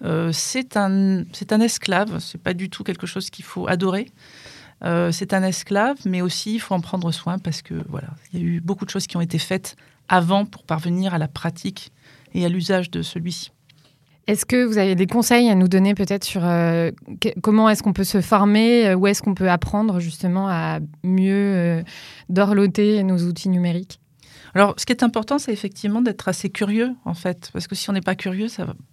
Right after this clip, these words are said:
Speaker 1: ça va pas aller très, très loin, finalement. Mais dès qu'on est un petit peu curieux, on peut, on,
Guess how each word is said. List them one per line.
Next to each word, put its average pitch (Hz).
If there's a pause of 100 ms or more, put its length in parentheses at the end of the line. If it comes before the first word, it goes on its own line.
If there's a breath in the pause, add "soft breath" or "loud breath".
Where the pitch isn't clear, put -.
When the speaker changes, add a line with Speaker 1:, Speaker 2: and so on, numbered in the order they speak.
(120)
Speaker 1:
ça -
va 170
pas 180
aller 180
très, -
très -
loin, 214
finalement. 170 (520 loud breath)
Mais 180
dès 196
qu'on 208
est 202
un 190
petit -
peu 196
curieux, 190
on 202
peut, 170
on, 156